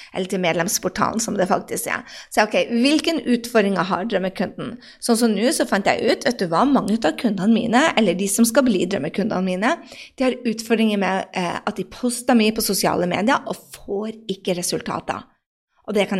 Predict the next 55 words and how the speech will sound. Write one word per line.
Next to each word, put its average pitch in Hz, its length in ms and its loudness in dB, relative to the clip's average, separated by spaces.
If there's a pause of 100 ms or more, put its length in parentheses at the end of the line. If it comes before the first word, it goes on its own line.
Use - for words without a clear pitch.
jeg - 160 -2
hjelpe - 240 -4
dem - 160 -6
med. - 300 -12 (280)
Og 262 80 -4
så 311 160 2 (320)
med 254 240 6
systemet, - 640 -2
hvor 208 160 0
de 190 80 2
bruker 233 400 0
fire 196 320 0
dager 185 300 0
i - 20 -2
måneden, 240 320 4
og - 80 -2
så - 80 -4
har - 400 0
de 185 160 -4
hei-, - 480 2
alt 226 240 4
de 156 160 -2
trenger. 226 460 -2 (580)
Men 240 140 2
da 208 100 2
må 226 160 2
de 240 160 -2
få 220 160 -4
forståelsen 196 800 2
først 170 260 -4
ut - 160 -8
av - 80 -4
det. - 160 -2
Så 247 160 2
det 269 80 2
jeg 254 240 4
gjør 359 300 4
da, 240 100 6
det - 160 0
er 220 160 4
det 208 80 -2
at - 160 -6
jeg - 160 -6
tenker, 277 560 0
ok, 233 220 -6
jeg 220 180 0
vil 214 160 2
ha 190 140 4 (100)
dem 349 160 2
inn 370 80 -4
på 403 160 0
ScaleUp, 208 560 2
sånn 202 160 -2
at 196 80 -10
de 247 80 0